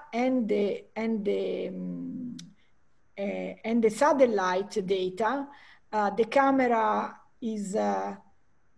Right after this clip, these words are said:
the, the red and the satellite is the green.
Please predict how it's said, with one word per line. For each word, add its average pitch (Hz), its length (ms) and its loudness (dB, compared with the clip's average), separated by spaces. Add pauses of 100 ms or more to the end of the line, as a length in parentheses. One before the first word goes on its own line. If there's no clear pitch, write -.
(100)
the, 190 640 0
the 196 140 -2
red 226 440 0 (140)
and 214 200 -2
the 208 80 2
satellite 208 880 0 (100)
is 202 200 -6
the 208 100 -2
green. 214 680 -2